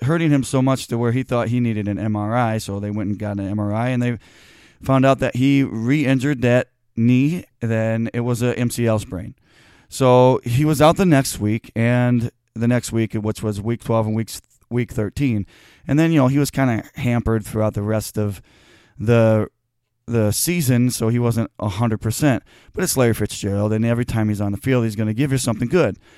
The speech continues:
But the Cardinals were nine and one in the first ten games, and they ended up eleven and five for the entire season. And then they ended up losing <laughs> in the playoffs to a seven, eight, and one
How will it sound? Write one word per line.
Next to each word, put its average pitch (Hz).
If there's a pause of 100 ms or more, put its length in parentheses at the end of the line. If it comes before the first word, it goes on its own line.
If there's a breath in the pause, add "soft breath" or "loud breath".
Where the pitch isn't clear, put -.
(300 soft breath)
But 160 (160)
the 143
Cardinals 196
were 151
nine 143
and 180
one 120
in 143
the 135
first 117
ten 151
games, 110 (340 soft breath)
and 170
they 196
ended 160
up 160 (340)
eleven 131
and 127
five 120 (120)
for -
the 117
entire 107
season. 107 (440 soft breath)
And 123
then 143
they 135
ended 135
up 127
losing 131 (220 soft breath)
<laughs> -
in 160
the 143
playoffs 127
to 135
a 123
seven, 143
eight, 139
and 120
one 127